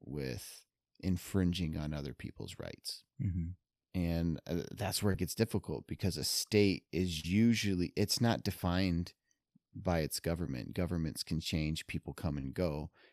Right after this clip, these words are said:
Speaker 1: It's defined by its borders. So if the new religion were to grow and expand in population, at some point it would have to define its borders.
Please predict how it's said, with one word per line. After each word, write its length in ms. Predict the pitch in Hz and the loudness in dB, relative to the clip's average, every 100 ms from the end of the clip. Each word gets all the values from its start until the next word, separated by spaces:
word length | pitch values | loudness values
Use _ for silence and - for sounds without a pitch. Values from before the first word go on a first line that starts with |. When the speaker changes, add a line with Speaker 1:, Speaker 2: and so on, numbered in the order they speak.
| _ | _
Speaker 1:
It's 200 | 95 - | -6 -2
defined 500 | 82 - 90 82 87 | -2 0 2 2 2
by 140 | - 62 | -2 -4
its 180 | 50 | -6
borders. 720 | - 76 65 - 50 - - - _ _ | -8 -6 -6 -8 -10 -10 -12 -14 _ _
So 720 | - - 98 87 82 78 80 - _ _ | -6 2 4 4 2 0 -4 -10 _ _
if 280 | 87 92 - 82 | 2 2 0 -6
the 200 | 85 90 | 2 4
new 380 | 87 98 104 - | 6 6 4 4
religion 800 | 104 95 104 101 87 80 85 107 _ - - | 2 4 4 4 0 0 -2 -4 _ -20 -6
were 260 | 90 92 90 | 2 2 2
to 640 | - 95 87 82 82 80 - _ - 95 | 0 2 4 4 2 0 -6 _ -10 -6
grow 580 | 95 101 98 98 101 - | 4 6 8 6 4 2
and 160 | 95 | 2
expand 920 | 92 - - - 92 87 85 82 90 - - | 2 0 -4 0 2 4 2 0 -2 -6 -4
in 360 | 87 82 80 | 0 2 0
population, 960 | 80 82 - 82 80 107 - 80 78 85 _ _ _ _ _ _ _ _ _ _ - - - | 0 -2 -2 -2 2 2 2 -2 -2 -4 _ _ _ _ _ _ _ _ _ _ -20 -20 -4
at 220 | 80 - - | -2 -2 0
some 400 | - 113 98 90 | 4 4 4 2
point 460 | - 101 95 87 - | 2 2 2 0 0
it 100 | 87 | 0
would 160 | 85 | 0
have 220 | 95 - - | 0 -2 -4
to 100 | 87 | -4
define 480 | 85 - 80 73 | -4 -2 -2 0
its 140 | 69 - | -4 -8
borders. 640 | - 57 - 50 - - | -8 -8 -8 -10 -10 -10